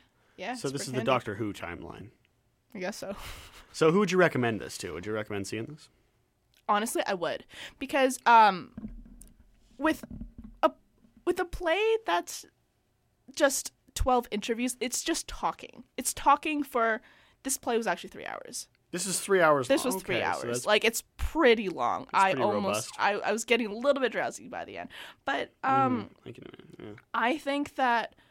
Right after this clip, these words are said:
Speaker 1: it definitely kept your attention, mostly because of the strong personalities that,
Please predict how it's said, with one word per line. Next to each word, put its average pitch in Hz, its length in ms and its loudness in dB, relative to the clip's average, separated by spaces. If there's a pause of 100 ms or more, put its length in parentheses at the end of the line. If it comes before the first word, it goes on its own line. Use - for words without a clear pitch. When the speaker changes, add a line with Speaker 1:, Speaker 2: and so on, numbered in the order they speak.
(300)
Speaker 1:
it - 200 0 (600)
definitely 359 320 0
kept - 300 -4
your 262 160 2
attention, 226 540 -2
mostly 247 440 2
because 240 400 -2
of 202 340 -4
the 240 80 -12
strong 202 320 2
personalities 208 840 -4
that, 196 200 -4